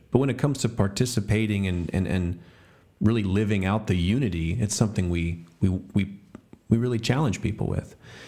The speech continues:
And so, uh, when a pastor is in a situation where he doesn't feel like his church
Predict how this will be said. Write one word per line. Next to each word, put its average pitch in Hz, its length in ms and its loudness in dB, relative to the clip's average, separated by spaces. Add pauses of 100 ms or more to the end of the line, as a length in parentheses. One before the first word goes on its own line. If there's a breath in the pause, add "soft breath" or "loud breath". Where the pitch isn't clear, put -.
(500 loud breath)
And 101 220 4
so, 104 440 2
uh, 95 500 0 (240)
when 113 280 4
a 107 60 0
pastor 117 580 2
is 98 220 0
in 104 60 2
a 98 60 0
situation 107 640 0
where 98 100 2
he 131 200 -2
doesn't 117 340 0
feel 117 280 2
like 101 200 -2
his 107 300 0
church - 560 0